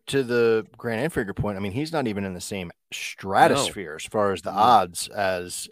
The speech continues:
Speaker 1: uh, Hocevar. And I guess I'm just a little disappointed because he finished third here last year, and I had it in my mind, like, you know,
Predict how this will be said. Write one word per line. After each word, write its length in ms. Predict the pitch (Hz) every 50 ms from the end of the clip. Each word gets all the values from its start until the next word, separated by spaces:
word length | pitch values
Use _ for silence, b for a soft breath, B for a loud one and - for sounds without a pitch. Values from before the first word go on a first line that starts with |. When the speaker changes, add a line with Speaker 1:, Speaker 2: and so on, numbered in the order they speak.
| _ _ -
Speaker 1:
uh, 380 | 104 95 92 90 90 87 -
Hocevar. 520 | 101 107 101 90 - 104 95 98 87 92 - B B B B B B B B
And 160 | - 151 151 151
I 60 | 156
guess 220 | 156 180 180 -
I'm 160 | 220 202 196
just 160 | 175 170 - -
a 60 | 165
little 200 | 165 151 147 127
disappointed 500 | 113 120 110 - - 190 220 175 113 95
because 340 | 104 - - 131 123 117 -
he 100 | 127 117
finished 340 | - 151 156 180 170 - -
third 220 | 139 135 131 127
here 220 | 120 123 120 117 113
last 360 | 110 107 104 104 95 - -
year, 300 | 104 90 85 87 98 98 b b b b b b b b b -
and 560 | 127 123 123 120 120 117 117 117 113 107 98 _ _ _ _ _ _ _ _ _ _ -
I 140 | 123 127 123
had 300 | - - 131 143 151 151
it 60 | 139
in 100 | 135 123
my 120 | 117 110 104
mind, 400 | 113 143 190 208 175 131 117 107
like, 220 | 104 101 95 _ b b b b b _ -
you 140 | 113 135 139
know, 340 | 113 85 82 80 - _